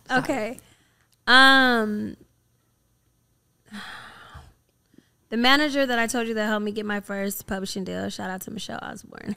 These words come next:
Speaker 2: <laughs> um, was, she helped me put together my team. I don't remember how we necessarily met. I was like,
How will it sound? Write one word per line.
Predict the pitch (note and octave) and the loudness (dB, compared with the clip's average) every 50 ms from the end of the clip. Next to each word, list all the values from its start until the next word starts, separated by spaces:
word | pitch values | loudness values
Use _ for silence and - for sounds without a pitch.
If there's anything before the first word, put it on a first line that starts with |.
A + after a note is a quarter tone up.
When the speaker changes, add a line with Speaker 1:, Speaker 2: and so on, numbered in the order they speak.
| - - | -10 -12
Speaker 2:
<laughs> | - A3 - - _ _ _ _ _ - - _ _ _ - | -12 -12 -12 -14 _ _ _ _ _ -20 -20 _ _ _ 4
um, | A3+ B3 B3+ B3+ B3+ B3 B3 A#3+ A#3 A#3 A3+ A3+ - A3 | 8 8 10 10 8 8 6 4 2 0 -4 -6 -6 -2
was, | A#3+ B3 B3+ B3+ B3 A#3+ A#3+ A#3+ A#3+ A3+ G#3 - - - - - - - - - _ _ _ | 2 2 4 4 2 2 2 0 0 -2 -4 -8 -10 -12 -12 -14 -16 -20 -20 -20 _ _ _
she | - - - G4+ | -4 0 2 4
helped | G4 F#4 D4+ | 4 4 2
me | C4 B3 A3+ | 0 -4 -6
put | G#3+ - A3+ G#3+ - - | -8 -10 -12 -12 -12 -16
together | - - G#3+ G3+ G3+ G3+ G3+ | -20 -20 -16 -12 -10 -10 -8
my | G3 G3 G3+ | -8 -8 -10
team. | - - A#3 A3 A#3 | -10 -12 -14 -12 -10
I | B3+ | -6
don't | F4 G4+ G#4+ G#4+ F#4 | -4 -4 -2 -2 -2
remember | C#4+ B3 A#3+ B3 A#3 A#3+ A#3 A3+ G#3+ G#3+ G3+ | -2 -2 -2 -2 -2 -2 -2 -2 -2 -4 -4
how | G3+ G#3+ G#3+ G#3 G3+ G3 F#3+ - - - - | -6 -6 -6 -6 -6 -6 -8 -10 -12 -10 -8
we | A3 A3 | -6 -6
necessarily | G#3+ G#3 G3+ G3+ - G3 F#3+ F#3 F#3 F3+ | -4 -6 -6 -8 -8 -8 -8 -8 -8 -6
met. | F3+ F#3 F#3 F#3 F#3 G#3+ | -6 -6 -6 -6 -6 -8
I | G#3 G#3 | -8 -10
was | G3 G3 - | -12 -12 -16
like, | F3+ G3 - | -18 -18 -20